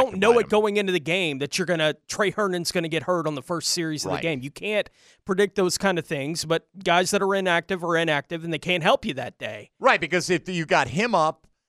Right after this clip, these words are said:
Speaker 2: then somebody else is down, and what if the injury happens at that spot? I,
Speaker 1: Right.
Speaker 2: you just, you,
Speaker 1: You
Speaker 2: some of
Speaker 1: don't
Speaker 2: that you
Speaker 1: know,
Speaker 2: can't.
Speaker 1: but they got burnt on both of 'em.
Speaker 2: Absolutely.
Speaker 1: Yeah.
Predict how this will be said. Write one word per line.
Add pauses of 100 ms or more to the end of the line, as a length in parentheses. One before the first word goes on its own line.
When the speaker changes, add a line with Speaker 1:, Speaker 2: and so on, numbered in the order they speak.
(160)
Speaker 2:
then
somebody
else
is
down,
and
what
if
the
injury
happens
at
that
spot?
I,
Speaker 1:
Right.
Speaker 2:
you
just,
you, (160)
Speaker 1:
You
Speaker 2:
some
of
Speaker 1:
don't
Speaker 2:
that
you
Speaker 1:
know,
Speaker 2:
can't.
Speaker 1:
but
they
got
burnt
on
both
of
'em.
Speaker 2:
Absolutely.
Speaker 1:
Yeah.